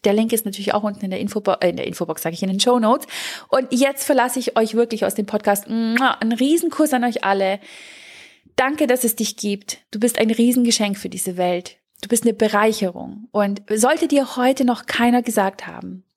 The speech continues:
wie großartig du bist, wie besonders du vor allen Dingen bist,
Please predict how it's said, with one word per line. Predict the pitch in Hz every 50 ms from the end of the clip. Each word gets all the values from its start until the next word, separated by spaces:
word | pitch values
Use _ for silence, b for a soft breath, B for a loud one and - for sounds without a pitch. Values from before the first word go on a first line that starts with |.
| _ _ -
wie | 196 208 208 208 202 196 -
großartig | - 202 214 226 233 233 - - 170 175 - 180 - -
du | -
bist, | 175 - 110 - - - - 202
wie | 196 196 190 185 _ _ -
besonders | 220 214 202 214 247 359 349 285 214 214
du | - 202
vor | 202 - - -
allen | - 170 175 175 170 170
Dingen | 175 165 170 175 170
bist, | - - 147 202 - - - -